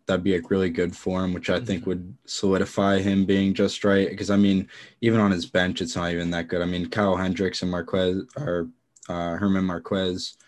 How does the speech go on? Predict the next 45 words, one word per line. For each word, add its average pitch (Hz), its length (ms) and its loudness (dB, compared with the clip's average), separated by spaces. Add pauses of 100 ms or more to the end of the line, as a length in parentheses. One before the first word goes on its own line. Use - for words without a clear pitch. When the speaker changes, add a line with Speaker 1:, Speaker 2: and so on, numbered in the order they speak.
(680)
Speaker 1:
you 110 160 2
just 110 160 0
gotta 98 160 2
throw 101 240 2
'em, 98 240 4
you 104 180 6
have 104 120 4
to 104 80 2
throw 101 160 2
'em 101 100 6
in 101 120 6
every 95 300 2
other 90 200 0
game, 90 360 0
'cause 92 160 -10
it, 90 260 -2 (140)
it 92 160 0
looks 95 300 -2
like 92 220 -2
to 87 280 -2
me 90 320 -2
that 87 320 -4
every 92 240 -4
other 85 160 -4
game 90 360 -4
they 87 100 -4
either 87 480 -4 (580)
do 90 160 0
really 87 260 0
well 113 540 4 (300)
or 90 400 2
they 87 400 0
completely 92 480 -2
blow 85 320 -2
it. 82 160 -4 (680)
Speaker 2:
Right. 98 300 0 (140)
And 127 80 0
that's 147 180 2
a 127 60 -4
tough 120 240 -2
game 107 220 -4
to 101 60 -6
play 98 260 -6
with 95 180 -8
pitchers. - 520 -6